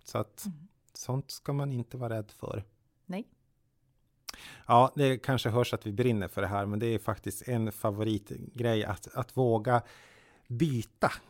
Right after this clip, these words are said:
Speaker 1: bryta mark och att utmana sig själv och sitt tankesätt,
Speaker 2: Mm.
Speaker 1: hur man går vidare.
Speaker 2: Mm. Sen vill jag också bara säga,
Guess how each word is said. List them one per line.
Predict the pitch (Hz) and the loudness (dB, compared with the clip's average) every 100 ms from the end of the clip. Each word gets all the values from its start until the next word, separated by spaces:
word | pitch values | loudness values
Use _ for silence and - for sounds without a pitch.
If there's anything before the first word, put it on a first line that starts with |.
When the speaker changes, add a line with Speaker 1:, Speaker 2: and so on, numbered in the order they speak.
| _ _ _ - | _ _ _ -14
Speaker 1:
bryta | - 113 143 160 175 123 101 - - | -10 2 6 6 6 4 0 -4 -2
mark | 139 151 190 104 98 - - - | 0 2 0 0 -4 -10 -16 -6
och | 123 - - | -4 -4 -4
att | 131 - - | -4 -4 0
utmana | 156 120 - 139 135 131 120 110 110 | 2 2 2 2 2 4 2 0 -2
sig | - - 123 | -6 -4 -4
själv | - 165 156 147 | -2 0 0 -2
och | - | -6
sitt | - 110 - _ | -6 -8 -8 _
tankesätt, | - 131 107 104 - 104 - - - - | -4 -2 0 -4 -8 -6 -4 -4 -8 -14
Speaker 2:
Mm. | 214 208 156 - | -6 -6 -6 -4
Speaker 1:
hur | 135 123 110 113 | 2 2 2 0
man | 104 101 104 101 _ _ | 0 -2 -4 -6 _ _
går | 110 101 101 101 - _ _ | -4 -2 -2 -6 -12 _ _
vidare. | 120 147 107 110 98 - 117 - | -8 -6 -6 -4 -4 -4 -6 -6
Speaker 2:
Mm. | 208 190 _ _ _ | -10 -10 _ _ _
Sen | - 208 202 320 - _ | -8 -2 -2 -2 -10 _
vill | 285 269 | -2 0
jag | 233 | 0
också | 220 277 | -2 -10
bara | 302 302 | -10 -10
säga, | - 220 190 | -6 -4 -4